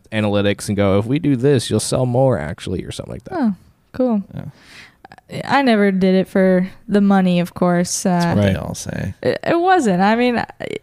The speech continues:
Speaker 2: you, you, s-, you said how low key about it it was.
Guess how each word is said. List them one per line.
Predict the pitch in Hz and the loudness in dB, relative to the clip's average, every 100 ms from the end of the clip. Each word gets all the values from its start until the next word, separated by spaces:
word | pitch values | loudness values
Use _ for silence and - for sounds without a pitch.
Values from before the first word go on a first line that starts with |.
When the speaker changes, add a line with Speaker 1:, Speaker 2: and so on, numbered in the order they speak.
| - | -10
Speaker 2:
you, | - 262 311 302 | -2 2 4 2
you, | - 254 262 | 0 -2 -2
s-, | 247 - - | -2 -8 -4
you | 226 | -2
said | 240 214 | 0 2
how | 214 196 | 4 4
low | 202 196 | 4 2
key | - 185 | 2 0
about | 185 180 175 | 2 2 2
it | 180 | 2
it | 185 | 2
was. | 180 185 185 - | 0 0 -2 -6